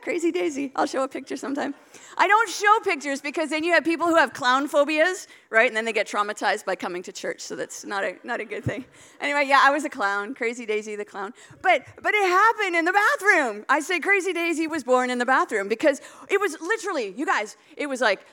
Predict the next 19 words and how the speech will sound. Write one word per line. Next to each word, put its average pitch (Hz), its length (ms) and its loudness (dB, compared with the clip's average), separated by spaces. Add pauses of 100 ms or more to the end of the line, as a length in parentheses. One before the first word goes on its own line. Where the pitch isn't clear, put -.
(100)
"This 247 340 0
is 349 120 -8
the 370 100 2
name 359 200 0
of 359 60 0
the 359 80 -4
clown. 196 420 -4 (300)
This 285 340 -6
is 330 180 -4
the 294 100 -4
costume. 277 640 -6 (120)
This 320 280 0
is 349 100 -6
how 320 160 2
you're 302 160 -4
gonna 302 200 -4
build 294 240 -2
your 311 100 -6
business. 262 480 -6